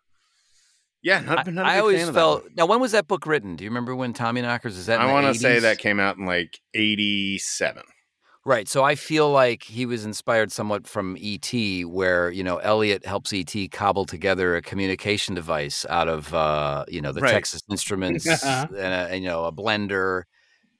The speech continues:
Speaker 2: And so Stephen King was just like, "I don't, I got a telephone and, uh, a pickaxe and, uh,
Speaker 3: <laughs>
Speaker 2: some, uh, olive oil. And, uh, what if I," yeah, man, it's like twelve paragraphs of that, which is fantastic.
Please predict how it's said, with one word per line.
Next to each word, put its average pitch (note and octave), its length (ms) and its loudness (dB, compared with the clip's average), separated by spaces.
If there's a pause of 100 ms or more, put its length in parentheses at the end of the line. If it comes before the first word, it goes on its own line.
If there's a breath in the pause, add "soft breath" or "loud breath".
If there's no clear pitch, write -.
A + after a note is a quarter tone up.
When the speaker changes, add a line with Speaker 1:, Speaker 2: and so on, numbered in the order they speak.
Speaker 2:
And G2 120 -14
so G#2 100 -10
Stephen G#2 300 -8
King A2 160 -6
was G2 100 -10
just F#2+ 160 -14
like, G2+ 180 -6
"I C3+ 100 0
don't, D#3 100 0
I D#3+ 60 0
got D3+ 120 2
a C#3 60 -2
telephone D#3 600 2
and, C#3+ 160 -2
uh, C#3 440 -2 (360 loud breath)
a C3+ 120 -6
pickaxe D#3 720 0 (160)
and, D#3 340 -2
uh, C#3 920 2
Speaker 3:
<laughs> G3 420 0
Speaker 2:
some, E3+ 340 2
uh, D#3 280 2
olive F#3 400 4
oil. G3 420 8
And, D#3+ 260 -2
uh, D#3+ 840 4
what F#3+ 200 2
if F3+ 160 -2
I," F3+ 280 4
yeah, F3+ 540 0
man, G#2 300 -6
it's A2 140 -8
like C3 120 -4
twelve B2+ 300 -2
paragraphs G2 560 -2
of E2 80 -12
that, F2+ 320 -2
which - 180 -8
is - 120 -18
fantastic. F#2 720 -6